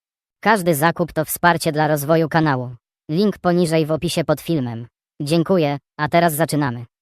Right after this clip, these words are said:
Jeśli tylny lewy zacisk w Twojej Superb drugim z lat dwa tysiące dziewięć do dwa tysiące czternaście przestał wracać lub zaczął przywierać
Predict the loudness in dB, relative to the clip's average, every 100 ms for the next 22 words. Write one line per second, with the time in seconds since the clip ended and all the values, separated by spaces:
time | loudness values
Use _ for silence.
0 | _ _ -4 -2 -2 -2 0 0 2 2
1 | 2 2 0 0 -4 -10 -6 0 0 0
2 | -2 -2 -2 -2 -4 -4 -2 -2 0 -2
3 | -2 -2 -2 -2 -4 -4 -2 -2 -2 -2
4 | -4 -4 -4 -4 -4 -4 -6 -6 -4 -4
5 | -4 -4 -6 -4 -4 -2 -2 0 0 0
6 | -2 -6 -6 -4 -4 -2 -4 -4 -2 -2
7 | -2 -4